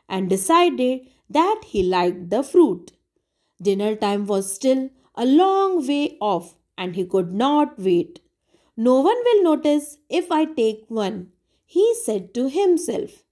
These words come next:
As soon as he was alone in the room, he took a big plum and ate it quickly. Vanya said to himself, "Hmm, plums are very delicious indeed." When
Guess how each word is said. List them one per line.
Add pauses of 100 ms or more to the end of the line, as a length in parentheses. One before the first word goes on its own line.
(520)
As
soon
as (200)
he
was
alone
in
the
room, (360)
he
took
a
big (100)
plum
and
ate
it
quickly. (460)
Vanya
said
to
himself, (400)
"Hmm, (420)
plums
are (140)
very (160)
delicious
indeed." (560)
When